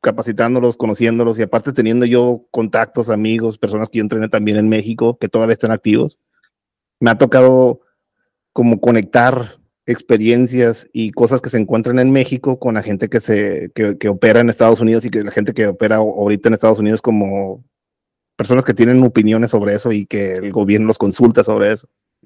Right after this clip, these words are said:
A mí me tocó encontrar uno de los primeros narcodrones en Baja California, cuando estaba activo, ah, allá por, este, el libramiento que va a Playas,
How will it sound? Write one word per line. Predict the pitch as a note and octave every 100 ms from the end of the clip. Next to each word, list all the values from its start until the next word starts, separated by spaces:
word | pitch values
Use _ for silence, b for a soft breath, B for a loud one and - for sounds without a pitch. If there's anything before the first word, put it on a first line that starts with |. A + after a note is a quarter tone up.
| _ _ _ _ _ _ _ -
A |
mí | A2+
me | C3+
tocó | D3 B2 A#2+ C3
encontrar | C3+ D3 C3+ C#3 C#3+
uno | D3+
de | D3+
los | D3+
primeros | - A2 A2 C3 B2
narcodrones | A#2 - G2+ G#2 C3 C#3 B2 - _ _ _ -
en | A2+
Baja | G#2 G#2
California, | - G#2 G2 A2 B2+ C3 _ _ _
cuando | - A2 G2+
estaba | G#2 G2
activo, | - B2 B2 A2 _ _ _ _
ah, | A2 G#2 G2+
allá | G2 G#2
por, | G2+ A#2+ A#2 A2 A2 G#2+
este, | G2+ - A2 G2+
el | G2+ G#2+ G#2 G2+ - _
libramiento | A#2 A#2 A2 A2+ -
que | A#2
va | A2
a |
Playas, | B2 B2 C3+ B2 -